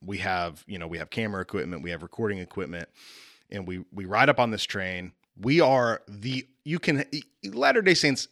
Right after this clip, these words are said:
especially the ones who are attending general conference, have a certain look about them. They dress extremely nice,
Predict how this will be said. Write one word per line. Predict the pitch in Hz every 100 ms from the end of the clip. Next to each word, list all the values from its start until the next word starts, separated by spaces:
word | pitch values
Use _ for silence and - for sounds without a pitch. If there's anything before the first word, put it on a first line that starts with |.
| -
especially | 135 233 220 180
the | 135
ones | 127 123 113
who | 123
are | 104
attending | 92 - 113 104 92
general | 92 87
conference, | - 82 - 82
have | - 95
a |
certain | 87 - 117 92 87
look | 82 -
about | - - -
them. | - - - - - -
They | 110 98
dress | 92 120 135
extremely | 127 - 127 117 107
nice, | 95 90 87 - -